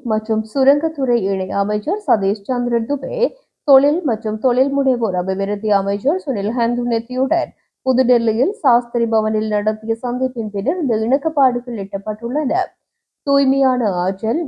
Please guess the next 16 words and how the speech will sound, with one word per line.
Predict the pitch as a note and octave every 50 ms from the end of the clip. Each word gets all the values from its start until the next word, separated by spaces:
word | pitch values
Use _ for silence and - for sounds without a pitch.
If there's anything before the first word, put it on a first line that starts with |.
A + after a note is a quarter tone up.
| G#3
மேம்பட்ட | G#3 G#3+ A3 A3 A3 A3+ A3+ G#3+ A3 G#3+ G3 F#3
பேட்டரி | F#3+ G3 G3 F#3+ - G#3+ G#3+ G#3+
தொழில்நுட்பங்கள் | G#3+ G3+ G3 G3+ G3+ G3+ G3+ G3+ G#3 G#3 G#3 G#3+ C4 F#4 F#4 D#4
மற்றும் | C4+ B3+ C4 - C#4 F#4 D#4 G3+
உயர் | F3 F3+ F3+ F#3 -
தொழில்நுட்ப | A#3+ A3+ A#3+ A#3+ A#3+ B3 A#3 - B3 A#3 -
தொகுவல்களை | B3+ B3+ - C#4+ C#4 C#4+ C#4+ C#4 C#4+ C4+ B3+ A3+ F#3 F3 F3 F#3
நோக்கி | A3 C#4+ C4+ - F#3 G#2+ A#2 A3+ D4 - _ _ _ _ _ -
உலகளாவிய | C#4 C#4+ C#4+ D4+ D4+ E4+ D#4+ D#4 D4 C#4+ C#4 C4 A#3 G3 F3
மாற்றத்தை | F3+ F#3+ G3+ G3 G#3+ A#3 A3+ A#3 A3 A3 G#3+ G#3
ஆதரிப்பதில் | G#3+ G#3 A3 G#3 G3+ G#3 G3+ G3+ A3 G#3 B3 D#4+ F#4 E4+ B3
மகத்தான | - - G#3+ G#3 - G#3+ G3+ G3+ G3+ G3+ G3+ G3 G#3
ஆற்றலை | A#3 A#3 - A#3+ A#3 A3+ A3+ A3 -
கொண்ட | D#4 D#4 B3+ G3 D3 F#3 F#3+ - _ _ _ _ -
இலங்கையின் | A3+ A3+ A3+ A3+ A#3 A#3+ A3 A3 C4 F#4 G4+ F#4+
பரந்த | C4 G#3+ G3 F#3+ F#3+ G3+ A3+